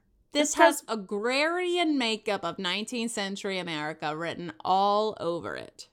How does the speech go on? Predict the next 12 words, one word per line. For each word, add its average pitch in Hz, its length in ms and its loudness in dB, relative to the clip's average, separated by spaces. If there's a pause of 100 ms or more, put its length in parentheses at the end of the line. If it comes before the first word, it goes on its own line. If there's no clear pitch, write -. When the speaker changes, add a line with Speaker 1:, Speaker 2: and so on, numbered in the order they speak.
(120)
Speaker 2:
All 170 260 6
over 135 300 4
her. 104 260 -4 (960)
In 196 80 0
the 202 160 2
eighteen 302 320 0
hundreds, 190 540 2
most 185 480 2
citizens 196 560 -2
worked 170 240 0
as 156 120 -4
farmers. 175 680 2